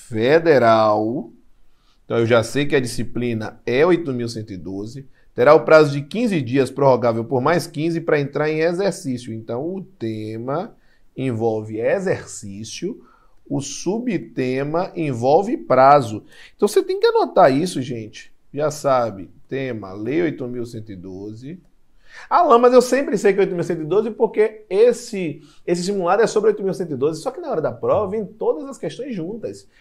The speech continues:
É isso que você precisa se ligar. É, o tema envolve exercício, o subtema já envolve a questão de prazo. Veja que sua atenção tá totalmente voltada pra isso.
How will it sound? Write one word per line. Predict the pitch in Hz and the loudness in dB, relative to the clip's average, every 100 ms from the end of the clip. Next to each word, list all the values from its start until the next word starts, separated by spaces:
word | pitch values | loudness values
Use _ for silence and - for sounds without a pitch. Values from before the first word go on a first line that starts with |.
| _ | _
É | - | -6
isso | 185 330 | -4 -2
que | |
você | 440 | -4
precisa | - 180 147 | -4 -4 -4
se | 151 | -4
ligar. | 131 110 104 92 - _ - - - | -6 -6 -6 -10 -14 _ -20 -16 -2
É, | 120 - | -2 0
o | 185 | -2
tema | 180 - 170 180 170 135 117 - - | -4 0 4 6 6 4 -2 -6 -8
envolve | 151 170 147 123 151 143 120 110 110 - | -2 0 2 6 6 6 4 -2 -10 -4
exercício, | 131 156 180 160 117 - - 110 110 123 - - 180 139 - _ _ _ _ _ _ _ _ _ _ _ - _ - _ _ _ - _ _ _ - - - - | 2 2 2 0 -2 -4 -10 -8 -6 -8 -10 -8 -6 -8 -14 _ _ _ _ _ _ _ _ _ _ _ -20 _ -20 _ _ _ -20 _ _ _ -20 -20 -20 -12
o | 135 | -8
subtema | 139 - 220 233 - - 143 147 156 165 175 | -6 -4 -4 -4 -4 -2 0 2 2 0 0
já | 139 127 160 170 | -2 0 2 2
envolve | 147 117 127 156 165 | -2 0 2 2 2
a | |
questão | 165 147 123 - 147 151 | 0 -2 -2 -4 -6 -4
de | 139 185 | -4 -4
prazo. | 185 127 120 117 113 117 - - | -4 -2 0 0 -2 -10 -20 -4
Veja | 151 226 | 2 4
que | - | 4
sua | |
atenção | 233 180 147 196 | -2 0 0 0
tá | 208 214 - _ | 0 0 -4 _
totalmente | - 202 285 185 214 | 2 4 0 -2 -4
voltada | 226 190 170 208 | -4 -4 -4 -6
pra | - 170 | -4 -4
isso. | 117 120 - | -4 -8 -16